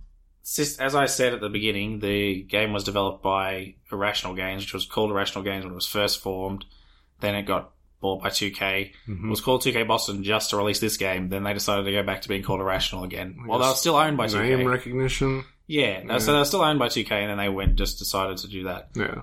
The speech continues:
Speaker 1: So it was actually developed by two K Boston with help from two K Australia.
Speaker 2: Mm,
Speaker 1: Australia Pride.
Speaker 2: yeah, yeah.
Speaker 1: So, and they were like a split off, and they were also Irrational employees, but they got split off,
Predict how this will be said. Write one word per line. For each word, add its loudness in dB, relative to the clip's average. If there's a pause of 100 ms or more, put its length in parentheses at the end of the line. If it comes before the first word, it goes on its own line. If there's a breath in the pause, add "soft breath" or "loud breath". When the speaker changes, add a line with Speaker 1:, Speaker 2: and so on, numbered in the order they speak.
Speaker 1:
So 2 (420)
it -4
was 0
actually 0
developed 2
by 4
two -4
K 2
Boston 0
with 0
help 0
from -2
two 0
K 0
Australia. 0 (400)
Speaker 2:
Mm, 2
Speaker 1:
Australia 2
Pride. 2 (140)
Speaker 2:
yeah, 0
yeah. 0 (200)
Speaker 1:
So, 2 (460)
and -2
they 4
were 4
like 2
a 4
split 2
off, 2
and 0
they 2
were 4
also 2
Irrational 0
employees, -2
but -6
they 0
got 0
split 0
off, -2